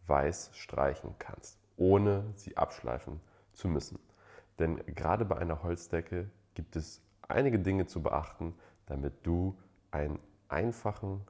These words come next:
angenehmen Anstrich machen kannst. Wenn du das allerdings nicht weißt, diese Information, kann es super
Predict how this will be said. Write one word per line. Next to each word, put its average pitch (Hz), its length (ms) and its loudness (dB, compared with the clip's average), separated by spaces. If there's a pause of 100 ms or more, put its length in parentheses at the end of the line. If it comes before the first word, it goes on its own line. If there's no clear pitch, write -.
(260)
angenehmen 87 840 2 (220)
Anstrich 78 600 -2
machen - 280 -6
kannst. - 460 -6 (720)
Wenn 85 160 8
du 113 60 8
das 110 160 6
allerdings 95 340 4
nicht 90 160 -4
weißt, 107 280 4
diese 101 160 0
Information, 95 680 -2 (360)
kann 92 340 -4
es 90 340 -6
super 95 600 -2